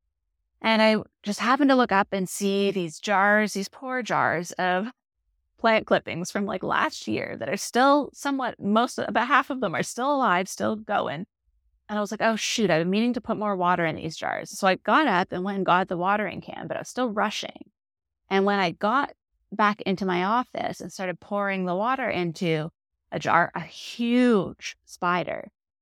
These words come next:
came up around the side of the watering can. And by, by huge, I'm talking, like, an inch. But to me, that is huge. So anybody who talks about bigger spiders than that, I don't even wanna know.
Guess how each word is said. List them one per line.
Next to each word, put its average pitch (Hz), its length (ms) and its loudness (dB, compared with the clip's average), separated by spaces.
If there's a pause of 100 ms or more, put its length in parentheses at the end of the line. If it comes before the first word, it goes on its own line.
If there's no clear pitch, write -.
(200)
came 208 320 2
up 202 160 0
around 190 480 4
the 208 80 -2
side 175 340 2
of 196 120 -2
the 214 100 0
watering 180 400 2
can. 175 400 -10 (400)
And 226 120 0
by, 277 120 4 (140)
by 277 140 4
huge, 277 640 2
I'm 247 140 -2
talking, 233 420 2
like, 156 300 -2
an 156 120 -4
inch. 104 320 -8 (1400)
But 220 220 4
to 226 100 2
me, 202 180 4
that 185 200 0
is 175 120 -8
huge. - 420 -12
So 156 420 0
anybody 208 380 2
who 220 160 0
talks 196 280 -4
about 190 140 0
bigger 185 240 2
spiders 180 380 -4
than 190 80 -6
that, 214 320 -2
I 185 100 2
don't 185 80 -2
even 185 80 -6
wanna 180 200 -6
know. - 220 -10